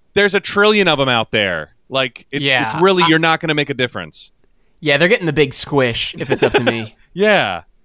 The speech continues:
Speaker 1: Um, but so I, I just don't understand that people are like, "No, b-, bring it outside. Like, let's put ourselves out. Let's really work to, like, catch an insect and put it outside." Like,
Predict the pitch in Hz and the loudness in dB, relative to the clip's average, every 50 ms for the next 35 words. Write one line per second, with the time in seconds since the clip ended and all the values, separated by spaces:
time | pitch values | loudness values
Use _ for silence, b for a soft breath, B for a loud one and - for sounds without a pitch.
0 | _ _ _ _ _ _ _ _ _ - - 107 101 101 98 95 95 101 101 - | _ _ _ _ _ _ _ _ _ -12 -6 -2 -2 -2 -2 -4 -6 -10 -12 -14
1 | 107 101 127 127 - 135 135 127 - 147 135 127 131 131 - 123 120 120 120 110 | -4 -2 -2 -2 -2 -4 -12 -6 -2 0 0 0 0 -2 -4 -6 -6 -6 -6 -6
2 | 135 131 123 120 113 - 131 120 117 120 131 120 120 123 147 220 220 220 202 156 | -4 -4 -4 -4 -8 -6 -6 -8 -6 -6 -6 -6 -6 -6 -6 -6 -6 -6 -6 -8
3 | 143 160 160 - 202 208 208 202 196 190 180 - - 208 202 180 160 160 156 170 | -12 -16 -8 -6 -6 -4 -4 -4 -6 -6 -6 -4 -2 -2 -2 -2 -4 -6 -2 -2
4 | 196 - - - - 214 208 202 180 - 196 180 170 165 - 139 143 131 120 107 | -2 -4 -4 -8 -4 -2 -2 -2 -2 -2 -2 -4 -4 -4 -4 -2 -2 0 0 -2
5 | - - - - - - _ _ - 143 143 139 - 147 151 165 180 180 180 185 | -6 -14 -20 -20 -20 -20 _ _ -6 -4 -4 -4 -4 -4 -2 0 0 0 0 -2
6 | 180 175 139 120 127 151 151 143 131 - - - 139 127 120 - - - - 151 | -4 -4 -4 0 2 4 4 4 2 -2 -6 -6 -4 -4 -4 -6 -8 -10 -4 -4
7 | 156 156 - - - 156 151 143 139 139 135 - - 120 107 101 _ - 117 113 | -4 -4 -4 -8 -10 -8 -8 -8 -8 -8 -8 -6 -4 -2 -2 -2 _ -10 -16 -14
8 | - - 123 120 113 110 104 95 - - 113 101 92 82 76 76 80 87 87 90 | -10 -8 -8 -4 -2 -2 -2 -4 -4 -6 -4 -4 -4 -4 -8 -10 -8 -8 -8 -8
9 | 85 _ _ _ | -8 _ _ _